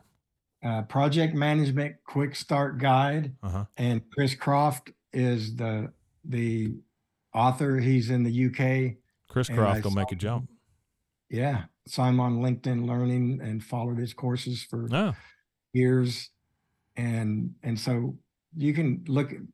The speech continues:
Speaker 1: look at, if you say project management to Mike Hamilton,
Speaker 2: Yeah.
Speaker 1: then, then I know your sphincter puckered a little bit, right?
Speaker 2: <laughs> Just a little, yeah. Yeah, I don't, I don't, I don't want any part of project management.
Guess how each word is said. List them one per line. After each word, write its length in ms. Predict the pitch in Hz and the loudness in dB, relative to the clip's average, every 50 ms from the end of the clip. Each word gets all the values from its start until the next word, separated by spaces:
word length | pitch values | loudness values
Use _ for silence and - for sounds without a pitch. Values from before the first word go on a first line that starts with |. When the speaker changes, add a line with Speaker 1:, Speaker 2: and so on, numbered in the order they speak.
| _ _ _ - 214 196 | _ _ _ -12 -6 -2
Speaker 1:
look 200 | 165 165 156 160 | -2 0 0 0
at, 100 | 143 - | -4 -4
if 180 | - 131 - - - | -6 -10 -8 -4 -2
you 80 | 185 | 0
say 160 | 175 - 175 156 | 2 2 2 0
project 420 | - - 165 160 151 135 143 - | 2 2 2 4 4 2 2 0
management 500 | 127 131 139 135 131 123 110 127 120 113 - | 2 2 2 2 2 2 0 -2 -4 -4 -2
to 60 | 120 | 0
Mike 260 | 123 123 123 123 113 | 0 0 0 0 -2
Hamilton, 540 | - 127 127 127 120 113 110 - 110 104 101 | 0 0 0 2 0 -2 -4 -6 -6 -6 -2
Speaker 2:
Yeah. 200 | - 117 104 98 95 - _ - | 0 0 0 0 -2 -6 _ -6
Speaker 1:
then, 320 | - 117 120 117 107 101 _ _ _ _ _ - - | -2 -2 0 -2 -2 -6 _ _ _ _ _ -8 -2
then 180 | 135 123 120 | 0 0 2
I 100 | 117 117 | 2 2
know 420 | 120 123 131 135 135 135 131 127 127 - - _ _ - | 4 4 4 4 6 4 4 4 2 0 -6 _ _ -6
your 360 | 135 123 123 120 117 113 110 | -2 0 0 0 0 -2 -4
sphincter 520 | 110 - - - 139 131 127 127 127 117 104 | -6 -8 -4 -2 0 2 2 0 0 -4 -4
puckered 380 | - - 127 123 - 127 104 | 0 0 0 0 0 -2 -4
a 40 | 110 | -4
little 220 | 117 117 110 98 | -4 -6 -6 -6
bit, 240 | 101 104 - - - | -8 -10 -8 -2 -2
right? 220 | - 120 123 135 - - - - | 0 0 0 -2 -4 -6 -2 -2
Speaker 2:
<laughs> 140 | 127 113 - | -2 -2 0
Just 280 | - 120 104 - - | -2 -4 -4 -4 -6
a 60 | 113 | -4
little, 360 | 95 92 113 110 87 87 90 95 | -2 0 0 0 0 -2 -4 -2
yeah. 220 | 95 95 95 87 - _ _ _ - | -2 -2 -2 -2 -6 _ _ _ -6
Yeah, 200 | 127 107 101 110 | -4 -4 -2 0
I 60 | 107 | 0
don't, 200 | 110 113 104 - - - - - - - - | 0 -2 -2 -6 -10 -14 -14 -16 -14 -6 -2
I 80 | 113 113 | 0 2
don't, 180 | 127 120 113 | 2 2 2
I 60 | 107 117 | 2 2
don't 120 | 120 117 | 2 4
want 100 | 120 117 | 4 4
any 80 | 117 110 | 2 2
part 220 | 101 - 117 110 104 | 2 0 0 0 0
of 60 | 92 | 0
project 340 | - 110 104 98 104 98 101 | 0 0 0 0 0 -2 -2
management. 400 | 101 98 98 95 92 95 90 | -2 -2 -2 -2 -4 -6 -8